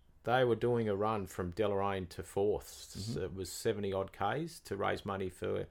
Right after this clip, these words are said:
Speaker 1: school in Deloraine called Giant Steps, which is a school for children with autism.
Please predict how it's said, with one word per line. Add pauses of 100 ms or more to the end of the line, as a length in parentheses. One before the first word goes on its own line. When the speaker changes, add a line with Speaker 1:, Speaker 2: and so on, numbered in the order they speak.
(440)
Speaker 1:
school
in
Deloraine
called
Giant
Steps,
which
is
a
school
for
children
with
autism.